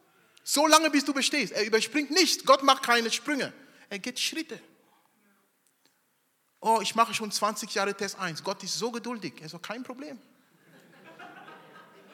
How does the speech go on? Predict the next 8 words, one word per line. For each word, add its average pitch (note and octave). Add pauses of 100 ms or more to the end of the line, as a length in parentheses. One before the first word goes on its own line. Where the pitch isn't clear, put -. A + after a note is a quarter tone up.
(680)
Wir F#3
machen B3
Test C4
eins, A#3+
solange A#3+
bis B3+
du C4+
bestehst. F3+